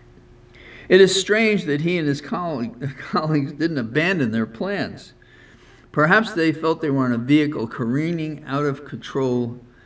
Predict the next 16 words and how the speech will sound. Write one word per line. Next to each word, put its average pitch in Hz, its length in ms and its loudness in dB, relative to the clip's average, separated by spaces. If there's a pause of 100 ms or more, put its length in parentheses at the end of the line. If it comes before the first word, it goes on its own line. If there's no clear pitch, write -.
(240)
and 135 120 0
that 147 60 4
it 143 60 2
was 139 160 -2
marginally 160 600 2
safer 139 500 -2
to 123 140 -10
stay 120 280 -4
on 110 220 -2
board 110 500 -2 (100)
than 98 180 -8
jump 117 320 -6
off. - 420 -10 (1400)
Lentulus 175 640 2 (120)
had 151 180 0
a 131 200 0